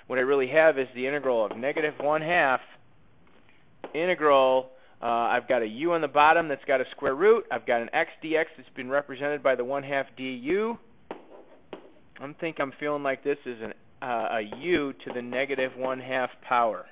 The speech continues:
or u to the negative one half power. So that first integral I can do. The second integral, well, let's see. I have a number being squared. A could be one. I have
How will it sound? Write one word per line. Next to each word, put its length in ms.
or 100
u 500
to 100
the 60
negative 480
one 160
half 240
power. 260
So 140
that 160
first 200
integral 280
I 100
can 160
do. 240
The 100
second 300
integral, 600
well, 200
let's 180
see. 360
I 160
have 260
a 60
number 320
being 260
squared. 540
A 140
could 220
be 120
one. 440
I 140
have 520